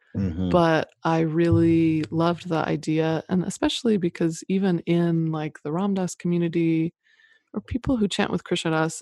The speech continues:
Speaker 2: I know just a lot of folks don't have a home practice or a regular practice,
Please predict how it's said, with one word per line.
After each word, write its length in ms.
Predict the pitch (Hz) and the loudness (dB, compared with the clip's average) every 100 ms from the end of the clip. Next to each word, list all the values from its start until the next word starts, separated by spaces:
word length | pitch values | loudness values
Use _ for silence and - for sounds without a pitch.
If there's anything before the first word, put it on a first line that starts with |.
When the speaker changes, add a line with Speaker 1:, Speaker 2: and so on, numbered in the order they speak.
| - | -4
Speaker 2:
I 100 | 170 | 0
know 380 | 175 190 190 180 | 2 2 2 0
just 280 | 170 - - | -2 -6 -6
a 60 | 156 | -4
lot 240 | 160 160 | -2 -2
of 80 | 160 | -4
folks 400 | - 156 - - | -4 -4 -6 -12
don't 760 | 165 - 160 160 156 - - - _ _ _ _ - _ _ _ _ | -10 -4 -2 -2 -4 -8 -18 -20 _ _ _ _ -20 _ _ _ _
have 540 | - 175 175 160 - - | 2 4 4 2 -4 -8
a 40 | 170 | -4
home 340 | 139 160 160 | 0 0 2
practice 640 | - - 160 - 151 - | 0 0 -2 -4 -4 -4
or 120 | 165 160 | -2 0
a 40 | |
regular 340 | 156 160 160 | 0 -2 -4
practice, 720 | - - - - 175 - - | -6 -12 -14 -10 -10 -10 -16